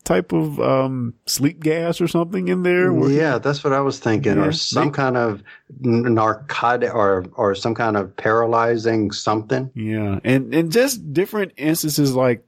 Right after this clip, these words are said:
Speaker 1: that to where he's almost this uber confident spy guy on his own ship, and he gets to shine a little bit in very dramatic fashion. And,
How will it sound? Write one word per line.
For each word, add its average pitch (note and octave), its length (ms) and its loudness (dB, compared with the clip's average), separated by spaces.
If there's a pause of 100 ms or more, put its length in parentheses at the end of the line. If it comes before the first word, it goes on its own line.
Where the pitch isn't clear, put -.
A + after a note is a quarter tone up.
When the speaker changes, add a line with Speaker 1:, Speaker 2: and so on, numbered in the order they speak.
Speaker 1:
that A2+ 500 0
to B2+ 140 0
where B2 340 2
he's B2+ 260 0
almost D3 580 0
this C3 340 0 (160)
uber C#3+ 360 0 (120)
confident C3 720 -2
spy B2 640 0
guy G#2 520 -2
on G#2 180 2
his G2 160 2
own G#2 240 2
ship, - 640 -2
and G2+ 420 -2 (400)
he C#3 140 0
gets C3+ 240 -2
to A#2 200 -4
shine C3 520 0
a A2 100 0
little G#2+ 200 2
bit G2+ 240 2
in G2 240 -2
very B2 500 2
dramatic G#2 520 0
fashion. F#2+ 560 0
And, F2 240 -2